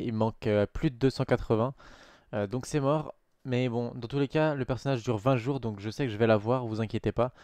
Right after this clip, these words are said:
Mais bon, c'est dommage pour la vidéo, je voulais, euh, l'avoir pour la vidéo. Mais en vrai, on a eu quand même, euh, le petit Lucas, enfin, la vidéo est pas non plus dégueu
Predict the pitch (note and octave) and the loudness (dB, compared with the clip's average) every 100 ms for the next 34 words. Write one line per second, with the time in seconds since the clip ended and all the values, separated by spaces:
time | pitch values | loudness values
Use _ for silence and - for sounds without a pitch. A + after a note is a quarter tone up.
0 | - _ A2+ A2 A#2+ - A#2+ B2 B2 - | -20 _ -2 0 0 2 2 2 0 2
1 | A#2 G#2+ G#2+ A#2+ C#3 A2+ G#2+ G#2+ G#2+ G#2 | 2 2 2 2 2 -2 -2 2 2 0
2 | G2+ G#2 - - A2 G#2 A2+ - G#2+ G2 | -2 -4 -6 -6 -2 0 0 0 0 0
3 | G2+ G#2+ D3 - - - _ _ A#2+ B2+ | -2 -4 -4 -14 -20 -20 _ _ 0 2
4 | A#2 C3 E3+ F3 - _ C3 C3 C3+ C3+ | 2 2 2 2 -4 _ -2 0 2 2
5 | C3+ - C3+ C3+ C3 A#2+ A#2 A2+ A2 A#2 | 0 -2 -2 -2 -2 -2 0 0 -2 -4
6 | - A#2+ A2 G#2 B2 B2+ C3 B2+ - G2+ | -6 -6 -6 -2 0 2 0 -4 -4 -4
7 | G2+ - - _ _ - C3 C3 D3 E3 | -4 -14 -20 _ _ -2 0 0 2 2
8 | - C3 B2 - C3+ A#2 A2+ A2 C3 D#3+ | 4 0 0 -4 -8 -2 -2 0 0 -2